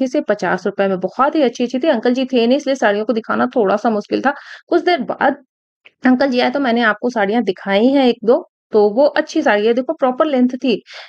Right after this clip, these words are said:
लेंथ में मुझे लगता है कि आप एक बार बांध करके देख लोगे ना कि कितनी आती है, आपको एक आइडिया होगा, तो आप देख सकते हो। वरना ऐसा ना हो कि आप साड़ी लाओ और थोड़ी सी छोटी पड़ जाए,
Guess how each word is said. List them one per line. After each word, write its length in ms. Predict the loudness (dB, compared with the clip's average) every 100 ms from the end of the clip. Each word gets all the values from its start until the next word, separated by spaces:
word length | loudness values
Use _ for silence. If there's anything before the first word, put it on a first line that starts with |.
| 2
लेंथ 300 | 2 2 -2
में 540 | 0 2 4 4 4 2
मुझे 220 | 2 2
लगता 280 | 2 0 -2
है 60 |
कि 120 | 0 -2
आप 160 | 0
एक 120 | 0
बार 100 | 0
बांध 300 | 0 0 2
करके 220 | 0 -2 0
देख 200 | 2 2
लोगे 240 | 2 2
ना 100 | 0
कि 140 | -2
कितनी 280 | -2 0 2
आती 240 | 2 2 2
है, 60 |
आपको 280 | 2 2 2
एक 160 | 2 2
आइडिया 300 | 0 0 0
होगा, 280 | 0 -2
तो 300 | -4 0 2
आप 260 | 2 0 -4
देख 280 | -2 -2 -2
सकते 320 | -4 -2 0
हो। 120 | 2
वरना 300 | 2 0 0
ऐसा 200 | 0 -2
ना 100 | 0
हो 120 | -2
कि 120 | 0 -2
आप 200 | -2 -4 -2
साड़ी 220 | -2 0
लाओ 280 | 2 2 2
और 120 | 0
थोड़ी 260 | 0 -4 -4
सी 140 | -8
छोटी 340 | -4 -2 -2
पड़ 180 | 0 0
जाए, 180 | 0